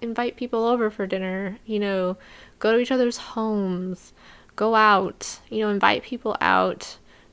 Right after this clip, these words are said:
meet people, interact, volunteer, be a member, like an actual member of your church where you're involved and engaging with humans on a regular basis. And this is coming from an introverted person. I am not, like, super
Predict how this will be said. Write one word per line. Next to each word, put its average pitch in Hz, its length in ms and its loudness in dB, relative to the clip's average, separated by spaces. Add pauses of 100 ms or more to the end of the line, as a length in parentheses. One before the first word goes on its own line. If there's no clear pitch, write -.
meet 220 200 -6
people, 190 520 0
interact, 214 580 0
volunteer, 202 920 -2 (240)
be 233 360 -2 (200)
a 208 60 -4
member, 202 760 0 (220)
like 208 160 -8
an 208 80 -2 (100)
actual 220 380 -4
member 190 320 0
of 185 100 -4
your 185 100 0
church - 460 -6
where 196 100 0
you're 185 220 0
involved 196 480 0
and 190 100 -2
engaging 208 500 0
with 185 160 -4
humans 190 840 -6 (580)
on 208 140 2
a 202 60 2
regular 196 360 2
basis. 190 680 -2 (340)
And 214 140 2
this 277 100 2
is 311 140 2
coming 277 360 -6
from 233 200 0
an 214 80 0
introverted 202 640 -2
person. 202 420 -6
I 202 100 -6
am 214 120 -4
not, 247 160 0
like, 214 180 -4
super 196 480 -2